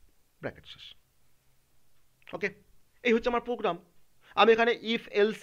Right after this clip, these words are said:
if আর else এর একটা সুম-, একটা সিম্পল ব্যবহার দেখিয়েছি, অ্যাপ্লিকেশনস দেখিয়েছি। আমি যেখানে, আহ, তিনটে,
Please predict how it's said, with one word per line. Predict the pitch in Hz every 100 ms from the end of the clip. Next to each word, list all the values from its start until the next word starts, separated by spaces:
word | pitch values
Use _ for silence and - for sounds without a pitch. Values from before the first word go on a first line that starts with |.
| 233
if | 226 202
আর | 196
else | 202 220
এর | 220
একটা | 220 214
সুম-, | 190 - - -
একটা | 208 220
সিম্পল | 202 190 226 190 170
ব্যবহার | 165 220 226
দেখিয়েছি, | 190 - 165 170
অ্যাপ্লিকেশনস | 160 190 214 220 226 175 165
দেখিয়েছি। | - 139 139 - _ _ _ _ _ _ -
আমি | 190 190
যেখানে, | 196 202 202 196 _ _ - 185
আহ, | 185 - 233
তিনটে, | 226 226